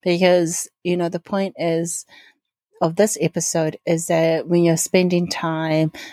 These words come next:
your actions speak louder than words. And so, um, and you know what? 'Cause we've moved into a new community and a new place, or we're in a new season, you know, with our only child.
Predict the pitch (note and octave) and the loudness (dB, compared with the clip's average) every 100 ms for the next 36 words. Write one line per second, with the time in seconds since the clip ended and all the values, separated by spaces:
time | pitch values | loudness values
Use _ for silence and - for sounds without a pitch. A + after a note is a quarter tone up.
0 | - F3+ D#3 E3+ C#3 - D#3+ D3 - D#3 | -4 0 4 2 0 0 0 0 0 -2
1 | - D#3 D3 D3+ D3 D3 D3 D3+ D3 C#3 | 0 2 2 2 0 -2 -2 2 2 2
2 | C3+ C3+ - - - C#3+ C#3 C#3+ - D3+ | 0 -4 -8 -6 0 0 0 0 -2 0
3 | D3 C#3+ - - - _ _ _ D#3+ D3 | -2 -4 -6 -20 -20 _ _ _ -2 0
4 | C#3 C3 - - - - - - E3+ F3 | -2 -6 -10 -20 -20 -20 -16 0 4 6
5 | G#3+ G3+ F#3+ - E3+ E3 D#3+ F3+ A3 G#3 | 4 4 4 2 -2 -2 0 2 2 2
6 | G3+ G3 F#3+ F#3 F3+ F#3 - F3+ F3+ F3 | -2 0 0 0 0 -2 -2 -2 0 2
7 | F3 F3 F3 - - - - E3 D#3+ E3 | 2 2 2 -4 -20 -20 -4 0 2 2
8 | F#3 F3+ - E3+ E3 E3+ E3+ - - D#3 | 2 2 2 2 4 2 0 -6 -4 -4
9 | D3 D#3 E3 F3 F#3+ F3+ - F3 E3+ E3+ | 0 0 2 2 0 0 0 0 2 2
10 | E3 E3 - - - - E3 D#3+ D#3+ D#3+ | 0 -4 -12 -20 -12 -4 0 2 2 2
11 | D#3+ C3+ E3+ D#3+ - D#3 D3+ D3+ D3+ | 2 4 2 2 0 0 2 2 0